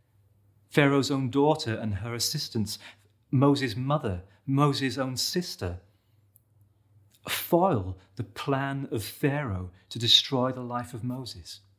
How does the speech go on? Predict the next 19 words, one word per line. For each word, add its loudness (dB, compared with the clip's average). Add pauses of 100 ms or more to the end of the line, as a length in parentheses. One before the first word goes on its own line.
(300)
The 6
very 8
one 2
that 0
Pharaoh -2
is -6
out -4 (160)
to -10
destroy 0 (760)
is -2
now 2
raised -2 (280)
right 2
under -4
his -6
nose. -4 (280)
The 2
very 6
one 2